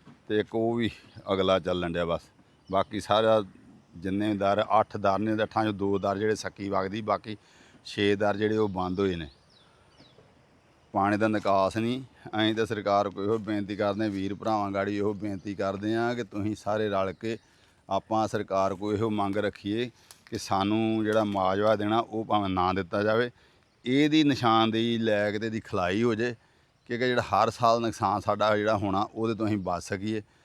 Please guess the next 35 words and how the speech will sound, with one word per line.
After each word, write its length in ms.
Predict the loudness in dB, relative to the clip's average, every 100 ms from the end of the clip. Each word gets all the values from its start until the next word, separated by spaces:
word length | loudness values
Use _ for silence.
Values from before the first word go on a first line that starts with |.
| _ _ _ -6
ਕਿਉਂਕਿ 200 | -4 -2
ਸਾਡੀ 360 | 0 0 2 2
ਆਪਣੀ 300 | 2 0 -2
ਫਸਲ 320 | 0 0 0
ਬਣ 280 | 2 0 0
ਜ-, 140 | -6 -2
ਬਚ 220 | 0 0
ਜਾਏ, 160 | 0
ਤੇ 80 | -2
ਸਾਡੇ 380 | -2 -2 -2 -4
ਕੋਲ 120 | -2
ਸਭ 220 | -2 -2
ਕੁਛ 180 | -4 -4
ਹੀ 60 | -2
ਆ 140 | -2
ਜਾਂਦਾ। 300 | -4 -8 -10 -14 _ _ _ -4 0
ਅਸੀਂ 140 | 2
ਖਰਚਾ 440 | 2 0 2 2
ਵੀਹ 160 | 4 0
ਵੀਹ 160 | 0 2
ਹਜ਼ਾਰ 220 | 2 2
ਰੁਪਇਆ 280 | 0 0 0
ਕਿੱਲੇ 240 | 0 -2
ਦੇ 80 | -2
ਉੱਤੇ 180 | -4 -2
ਖਰਚਾ 380 | -2 2 2
ਲਾਇਆ, 340 | 4 6 6 4 _ _ _ _ _ _ _ _
ਤੇ 60 | -6
ਫਸਲ 320 | 0 0 0
ਸਾਡੀ 380 | 2 2 2 -2
ਸਾਰੀ 280 | 0 0 0
ਬਰਬਾਦ 480 | 0 2 4 4 2
ਹੋ 100 | 0
ਗਈ 200 | -2
ਆ। 80 | -6